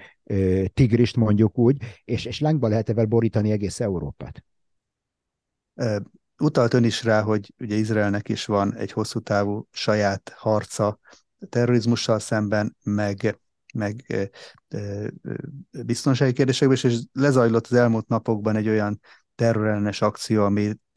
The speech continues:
Speaker 2: legalábbis a hírekből úgy, ö, minősítettek, az elmúlt húsz évnek a legnagyobb ilyen, ö, fellépése volt Jeninben, Júdea Szamaria északi részén lévő városban. Mi volt itt a cél, és, ö, mit sikerült elérni, illetve, ö, van-e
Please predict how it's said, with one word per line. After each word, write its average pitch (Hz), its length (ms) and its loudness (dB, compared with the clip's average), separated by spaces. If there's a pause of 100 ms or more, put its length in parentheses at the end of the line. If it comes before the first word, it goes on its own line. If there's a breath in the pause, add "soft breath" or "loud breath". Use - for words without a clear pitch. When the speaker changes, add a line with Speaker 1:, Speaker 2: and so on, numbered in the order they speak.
(120)
Speaker 2:
legalábbis 98 520 0
a 101 40 0
hírekből 104 480 0
úgy, 104 440 -8
ö, 98 200 -2 (160)
minősítettek, 107 680 -4
az 95 60 0
elmúlt 95 280 0
húsz 110 260 -6
évnek 101 280 -4
a - 40 -2
legnagyobb 101 440 -4
ilyen, 101 300 -4 (380 loud breath)
ö, 95 220 -4
fellépése 117 720 2
volt 98 300 -2
Jeninben, 101 540 0
Júdea 98 320 -2
Szamaria 98 400 0
északi 98 340 -4
részén 104 340 -2
lévő 101 260 -2 (360 loud breath)
városban. 117 760 4 (260 loud breath)
Mi 139 120 6
volt 123 240 6
itt 110 180 -2
a 110 60 2
cél, 110 300 2
és, 110 280 2
ö, 107 260 -2
mit 131 360 0
sikerült 113 460 2
elérni, 120 400 6 (240 loud breath)
illetve, 135 580 4
ö, 120 280 2
van-e 135 380 4